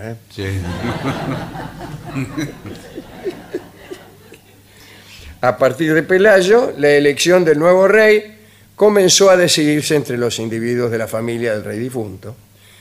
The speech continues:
Speaker 1: y a partir del año ochocientos cuarenta y tres, con Alfonso el Casto, rey de Asturias, quedó ya fijada la sucesión de la corona de padre a hijo o de hermano a hermano.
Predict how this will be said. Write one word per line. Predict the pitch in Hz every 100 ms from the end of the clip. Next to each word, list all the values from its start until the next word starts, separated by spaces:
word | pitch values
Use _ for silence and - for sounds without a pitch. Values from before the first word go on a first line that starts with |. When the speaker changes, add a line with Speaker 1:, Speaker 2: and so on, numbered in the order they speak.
| _ -
Speaker 1:
y | 123
a | 110
partir | 123 120 156 151
del | 139
año | 143 127 120
ochocientos | 113 120 123 131 139
cuarenta | 143 151 151
y | 180
tres, | 190 180 180 - - - _
con | - 147
Alfonso | 139 131 156 147 -
el | 135
Casto, | 135 185 135 - 110 107 -
rey | 123 123
de | 107
Asturias, | 104 - 123 120 127 127 - - - _
quedó | 135 131 143 127 - -
ya | 143
fijada | - 131 160 156
la | 127
sucesión | - 165 147 147 135 143 135 120
de | 107
la | 98
corona | 104 101 107 110 107
de |
padre | 101 131 143 139 127
a |
hijo | 117 110 - 120 123 - _ _ _
o | - 147
de | 139
hermano | 110 113 110 113 135
a | -
hermano. | 95 90 - -